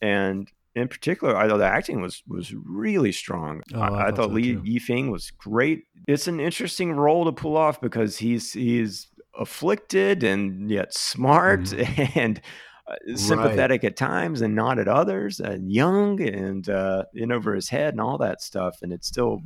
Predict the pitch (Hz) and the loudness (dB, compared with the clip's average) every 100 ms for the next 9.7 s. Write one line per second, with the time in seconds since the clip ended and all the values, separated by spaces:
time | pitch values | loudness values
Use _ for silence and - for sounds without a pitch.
0 | - 98 101 101 101 - - - 113 - | -10 -6 -2 -2 -4 -8 -10 -4 -2 -4
1 | 85 - - - - 95 95 82 95 95 | -8 -14 -14 -14 -8 -8 -8 -12 -8 -6
2 | 92 - 82 85 76 85 87 85 85 - | -6 -10 -12 -12 -14 -14 -10 -10 -12 -20
3 | - _ - 107 95 101 92 82 - - | -20 _ -8 -4 -2 -4 -4 -8 -8 -16
4 | - 117 104 95 - 104 101 95 92 101 | 0 4 4 4 2 2 2 2 -2 0
5 | 92 - 92 - 110 101 90 - - 87 | -2 0 -4 -2 -2 -2 -4 -8 -6 -6
6 | 82 95 92 90 92 90 92 95 82 - | -2 0 0 0 -2 -4 -2 -2 -2 -4
7 | 95 85 85 - 92 85 85 _ _ _ | 0 0 0 -2 0 0 -4 _ _ _
8 | - 107 104 98 92 85 82 87 98 98 | -6 -2 0 0 0 -2 -2 -4 -4 -4
9 | 92 92 90 120 127 92 | -6 -8 -6 -4 -4 -4